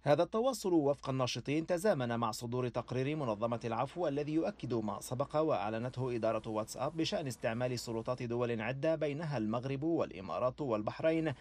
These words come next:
برنامج بيجاسوس الذي طورته الشركة الإسرائيلية للتجسس. الناشطون أعلنوا أنهم أودعوا شكوى لدى اللجنة الوطنية لمراقبة حماية المعطيات ذات الطابع الشخصي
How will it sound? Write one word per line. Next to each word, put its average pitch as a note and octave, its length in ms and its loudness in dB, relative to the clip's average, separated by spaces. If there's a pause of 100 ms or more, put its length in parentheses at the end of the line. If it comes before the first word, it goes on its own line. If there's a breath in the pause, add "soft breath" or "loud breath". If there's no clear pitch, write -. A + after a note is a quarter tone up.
(160 loud breath)
برنامج D#3+ 460 2
بيجاسوس C#3+ 540 0
الذي A#2+ 300 -2
طورته B2 440 0
الشركة C3+ 440 -4
الإسرائيلية B2+ 760 2
للتجسس. B2 800 -2 (680 loud breath)
الناشطون E3 600 2
أعلنوا C3+ 500 2
أنهم B2+ 320 2
أودعوا C3+ 360 2
شكوى D3 360 0
لدى A2+ 180 0
اللجنة A#2 300 0
الوطنية A#2 560 0
لمراقبة A#2+ 760 0
حماية A#2+ 340 -2
المعطيات A#2 600 -2
ذات C3 280 0
الطابع B2 340 2
الشخصي D3+ 600 0